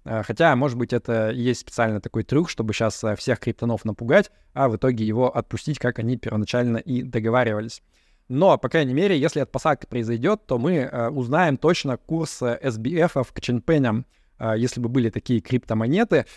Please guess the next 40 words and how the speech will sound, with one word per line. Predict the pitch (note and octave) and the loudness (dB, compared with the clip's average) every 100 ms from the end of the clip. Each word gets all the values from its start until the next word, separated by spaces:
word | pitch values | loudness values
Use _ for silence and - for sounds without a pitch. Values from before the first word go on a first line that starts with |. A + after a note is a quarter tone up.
| - | -8
Э, | A#2 | -4
напомню, | A#2 B2 D3+ B2+ | -4 0 0 0
что | - - B2 A2+ | -2 0 2 2
Сэма | - C3 A#2 | 0 0 0
Бэнкмана-Фрида | B2 A#2 A2 G#2+ B2+ C3 A2+ A2+ | 0 -2 -2 -2 -2 0 0 0
не | A#2 | 0
так | B2 A2+ | 2 2
давно | A2 A#2 | 0 0
посадили | G#2 - B2 A#2+ | -2 -4 -2 0
на | G#2+ | 0
двадцать | G#2 - - | 0 -2 -2
пять | G#2+ | -4
лет. | B2 G3+ A3+ _ _ | 0 0 0 _ _
Так | A#2 | -4
вот, | C#3+ B2+ | -2 -2
соответственно, | A#2 C#3+ - A#2+ | 0 -2 -2 -4
если | G#2+ C3+ - | 0 2 2
Чанпена | B2 C#3 D3+ C#3 A2+ | -2 -2 0 0 0
посадят | G#2+ C3+ B2 A2 - | -4 -4 -2 -2 -2
на | A#2 G#2+ | -2 -2
три | B2 A#2+ | -4 -4
года, | A2+ G3+ G#3 - _ _ - | 0 2 2 0 _ _ 0
то | F3 | 2
получается, | - C3 - F3+ B2+ | 2 2 4 2 0
что | - | -6
за | A2+ A#2+ | -2 -2
одного | C#3 D3 | 0 0
Бэнкмана-Фрида | A2+ D3+ D#3+ A#2+ A#2 - F#3+ F3+ C#3+ | 0 0 0 -2 -4 -2 0 2 2
должны | B2 A2 A2 D#3 | 0 -4 -2 -2
давать | A2+ D3 D3+ | 0 0 -2
восемь | A2 A#2 E3 B2+ | -2 0 0 -2
сгаков | A2 A2+ C#3 A#2+ - | -2 0 0 -2 -4
Чанпеней. | - B2 - B2+ B2 A2+ G#2+ _ _ _ - | -4 -2 -2 0 0 -2 -4 _ _ _ -8
Записывайте, | A#2+ A#2+ F3+ - D#3+ C3+ - B2+ A#2+ | -6 -2 -2 2 2 2 2 0 0
э, | A#2 A2 A2 - | -2 0 -2 -2
техноанализаторы | - C3+ C3 A#2+ A2 B2 A#2+ B2 A#2 C#3 C3+ A#2+ | 0 0 2 0 0 0 0 0 2 2 2 -2
и | B2+ - A#2+ | -2 -6 -4
трейдеры | A2+ B2 A#2 A2 | 0 0 0 -2
в | - | -4
крипте. | A#2+ A#2 - B2 | -6 -8 -4 -4